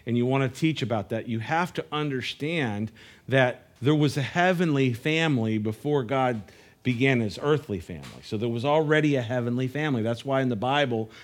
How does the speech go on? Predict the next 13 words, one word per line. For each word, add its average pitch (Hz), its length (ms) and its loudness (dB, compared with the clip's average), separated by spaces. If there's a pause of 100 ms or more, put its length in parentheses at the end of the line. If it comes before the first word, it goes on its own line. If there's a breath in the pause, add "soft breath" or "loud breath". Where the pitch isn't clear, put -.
(140)
God 131 240 4
is 131 140 0
called 123 320 0 (120)
El 143 320 2
Elyon, 120 760 0 (340 soft breath)
God 131 420 4
Most 117 320 -2
High. 131 240 2
He's 117 300 -2
the, 113 160 0 (160)
he's 123 300 0
the, 117 200 -4 (300 loud breath)
he's, 131 400 -2